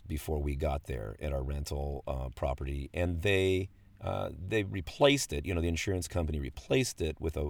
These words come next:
with a, a fence, but the fence, uh, is nice. The, the gate is too small.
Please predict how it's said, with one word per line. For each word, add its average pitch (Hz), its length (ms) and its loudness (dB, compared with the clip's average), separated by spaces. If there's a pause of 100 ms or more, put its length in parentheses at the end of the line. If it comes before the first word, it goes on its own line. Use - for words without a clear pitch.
with 80 340 -2
a, 73 180 -2 (380)
a 76 40 -8
fence, 64 520 -6 (580)
but 107 220 2
the 117 80 -2
fence, - 640 2 (120)
uh, 101 140 2
is 82 160 0
nice. 82 420 -2 (380)
The, 95 680 0 (380)
the 92 80 -2
gate 92 560 2 (180)
is 104 520 0
too - 160 -6
small. 78 360 -4